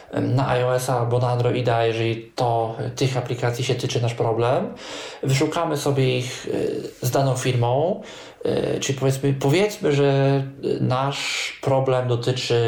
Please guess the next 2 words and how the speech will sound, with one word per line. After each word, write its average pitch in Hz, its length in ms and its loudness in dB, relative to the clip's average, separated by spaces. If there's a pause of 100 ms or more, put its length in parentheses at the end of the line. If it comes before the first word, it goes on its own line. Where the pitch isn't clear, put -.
(1120)
jakiegoś 139 380 4
banku, 117 720 0